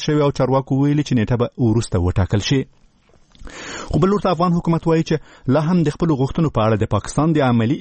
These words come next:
اقداماتو په تمه دي. د حکومت د اجرایي ریاست مرستیال ویاند جاوید فیصل نن ازادي راډیو ته وویل حکومت خپلې غوښتنې د پاکستان له حکومت سره شریکې کړې دي او تمه لري چې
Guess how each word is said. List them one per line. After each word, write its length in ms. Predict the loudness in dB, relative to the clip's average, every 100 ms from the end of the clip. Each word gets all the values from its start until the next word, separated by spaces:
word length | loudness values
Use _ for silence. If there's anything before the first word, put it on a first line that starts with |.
| -4
اقداماتو 760 | -2 0 2 2 0 -2 0 2 2 0
په 360 | 0 0 -2 -2 0
تمه 200 | 0 0
دي. 100 | -2 -2 -2 0
د 180 | 2
حکومت 380 | 0 2 0 0 -2
د 140 | 0
اجرایي 380 | 0 2 2 2 2
ریاست 500 | 0 0 -2 -4 -2 0
مرستیال 440 | 0 -2 -2 0 2
ویاند 260 | 2 2
جاوید 300 | 2 0 -2 -2
فیصل 400 | -2 0 0 2 2
نن 160 | 2 0
ازادي 220 | -2 0 0
راډیو 180 | 0 0
ته 80 | 2
وویل 260 | 2 2 -2 -12 -20 -20 -20 -20 -20 -20 -20 -6 -2
حکومت 380 | 0 0 0 -2
خپلې 480 | -8 -4 0 0 2
غوښتنې 380 | 0 0 0 0
د 100 | 0
پاکستان 360 | -2 -2 0
له 100 | 2
حکومت 340 | 0 0 0 0
سره 160 | -2 0
شریکې 260 | 0 -2 0
کړې 180 | 0 2
دي 60 | 0 0 0
او 180 | 0 0
تمه 160 | 0 0
لري 180 | 0 -2
چې 320 | 0 0 0